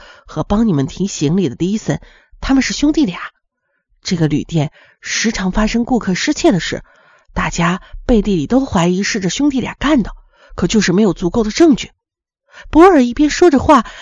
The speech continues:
一边就像个侦探似的在客房里仔细搜寻起来。他转了一圈，还真发现了一个疑点。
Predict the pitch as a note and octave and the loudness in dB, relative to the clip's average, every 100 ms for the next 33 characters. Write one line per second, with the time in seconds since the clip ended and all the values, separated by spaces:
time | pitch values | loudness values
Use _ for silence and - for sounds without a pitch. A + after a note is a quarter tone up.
0 | - - B3+ C#4+ C#4+ C4+ B3+ F#3+ E3+ - | -8 -2 2 2 2 0 0 0 0 0
1 | E4+ F#4 - G4 C#4 E3+ D#3+ D3+ - - | 0 0 0 4 4 4 -2 -4 -6 -16
2 | - - - - A#3+ D#3 - D3+ G#3+ - | -10 -6 -6 -4 0 0 0 -2 -2 -2
3 | D3+ - E3+ - D#4 F#4 A4+ F3+ - - | -6 -4 -8 -4 -2 -2 -2 -4 -6 -12
4 | - _ _ _ _ - - - - A4+ | -16 _ _ _ _ -20 -4 -2 4 4
5 | D4+ G#3+ - B3 B3 - - - F#3+ - | 6 4 2 0 -2 -10 -18 -4 -2 -2
6 | - E4+ F#4 - G#3 F3+ F3 G3 D#3+ - | 2 2 2 -2 -2 -2 0 0 0 0
7 | D#3 D3+ E3 - - | -2 -2 -6 -8 -14